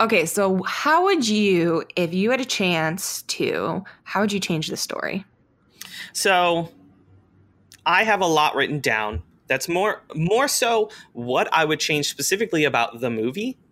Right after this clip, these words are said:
Speaker 2: 'cause there's some things I would change about the book, but I mostly wanna talk about what I would change in the movie,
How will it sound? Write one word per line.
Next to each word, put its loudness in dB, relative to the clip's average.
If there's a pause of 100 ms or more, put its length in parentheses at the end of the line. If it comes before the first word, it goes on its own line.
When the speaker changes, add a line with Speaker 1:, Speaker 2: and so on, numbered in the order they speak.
Speaker 2:
'cause -4
there's 0
some -4
things 0
I 2
would 0
change -4
about -2
the -6
book, -6
but -4
I 0
mostly -2
wanna -2
talk -2
about -4 (340)
what 0
I 0
would -4
change -6 (280)
in -2
the -2
movie, -4